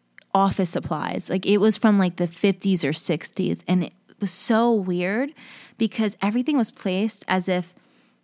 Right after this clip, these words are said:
someone during that time period just left it there and just never came back to, like, clean it up. I mean, it was, everything was just so put in a way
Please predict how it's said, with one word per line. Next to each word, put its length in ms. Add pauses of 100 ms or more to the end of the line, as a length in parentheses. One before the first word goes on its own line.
(200)
someone 420
during 180
that 140
time 260
period 440
just 200
left 300
it 100
there 280 (580)
and 320
just 260
never 220
came 220
back 260
to, 100
like, 180
clean 220
it 80
up. 140
I 60
mean, 200
it 120
was, 200 (120)
everything 360
was 160
just 260
so 300 (380)
put 220
in 100
a 80
way 460